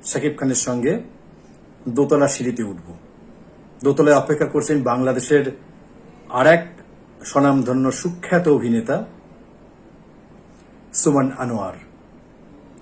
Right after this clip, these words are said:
সুমন ভাইয়ের সঙ্গে শাকিব ভাই দেখা, দেখা করতে যাচ্ছেন, আমরা সাথে যাচ্ছি। এই ছিল দৃশ্য। আমরা অপেক্ষা করছি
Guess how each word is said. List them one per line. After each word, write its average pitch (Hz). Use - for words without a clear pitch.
সুমন 180
ভাইয়ের 185
সঙ্গে 185
শাকিব 147
ভাই 151
দেখা, 135
দেখা 127
করতে 147
যাচ্ছেন, 165
আমরা 131
সাথে 104
যাচ্ছি। 87
এই 156
ছিল 156
দৃশ্য। -
আমরা 151
অপেক্ষা 170
করছি 175